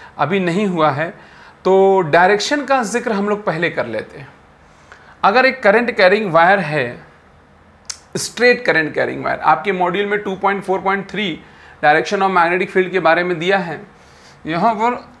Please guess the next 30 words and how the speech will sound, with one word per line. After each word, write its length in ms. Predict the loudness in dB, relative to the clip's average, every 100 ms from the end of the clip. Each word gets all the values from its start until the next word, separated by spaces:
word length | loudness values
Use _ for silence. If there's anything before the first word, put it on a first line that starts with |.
| -4
एक 220 | -4 -6
straight 640 | -8 -8 -4 0 0 0 0
current 300 | 0 0 0
carrying 320 | 0 0 2
wire 220 | 4 4
का 140 | 0
जिक्र 280 | -2 -2 -2
जो 120 | -2
इन्होंने 300 | -2 0 -2
किया 240 | -4 -6 -8
है, 140 | -8 -16 -16 -16
देखिएगा, 600 | -8 -4 0 0 2 0 -4 -20 -20 -20 _ _ -10
किसका? 520 | -8 0 2 2 -4 -18 -20 _ -10
स्ट्रेट 680 | -10 -8 -2 0 2 0 0
करंट 400 | 0 0 0 0
carrying 340 | 2 0 2
wire 260 | 4 4 4
का 160 | 0
जिक्र 260 | -2 -4 -6
किया 240 | -4 -2
है। 220 | -2 -4 -20 _ _ _ -20 -20 _ _
उसकी 280 | -12 -6 -2
वजह 240 | 0 0 0
से 180 | -2 0
magnetic 540 | 2 2 0 -6 -6
field 240 | -4 -2
का 100 | 0
direction 460 | 2 0 -2 -6 -8
कैसे 380 | -4 -4 -2 -4
find 340 | -4 -6 -6